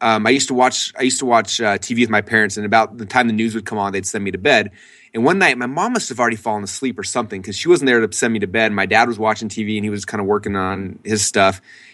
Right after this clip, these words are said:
And the news ended, and, like, he didn't tell me to go to bed. And I was like, "Oh, sweet." So I was just sitting there, you know, trying to be quiet so he wouldn't, you know, make me go to bed. And then after the news came on, this infomercial popped up,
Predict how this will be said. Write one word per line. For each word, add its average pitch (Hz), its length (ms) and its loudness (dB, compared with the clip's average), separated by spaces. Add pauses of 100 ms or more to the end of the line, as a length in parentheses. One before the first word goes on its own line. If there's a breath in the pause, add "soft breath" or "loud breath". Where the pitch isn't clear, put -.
(120 loud breath)
And 110 100 2
the 113 60 6
news 135 260 6
ended, 107 480 4
and, 107 200 -4
like, 101 180 -2
he - 80 -2
didn't 131 140 2
tell 127 100 -2
me 120 80 4
to 113 40 0
go 110 80 0
to 104 100 0
bed. 117 200 2
And 107 80 -2
I 101 40 -4
was 101 120 -6
like, - 220 -14
"Oh, - 160 -10
sweet." 139 320 0
So - 100 -4
I - 20 2
was 107 100 -2
just 110 140 -2
sitting 120 160 2
there, 104 260 -2
you 110 80 -2
know, 90 340 -6
trying 120 220 2
to 113 40 0
be 104 60 -2
quiet 101 320 2
so 107 100 -6
he 104 60 -2
wouldn't, 107 320 -2 (440 soft breath)
you 117 60 -12
know, 113 60 0
make 107 160 2
me 110 80 0
go 101 100 2
to 98 60 0
bed. 117 320 2 (280 loud breath)
And 110 120 -2
then 117 80 4
after 131 180 4
the 135 60 -4
news 190 160 0
came 117 180 0
on, 110 140 2
this 107 100 -6
infomercial 123 560 -2
popped 95 300 2
up, 104 200 -2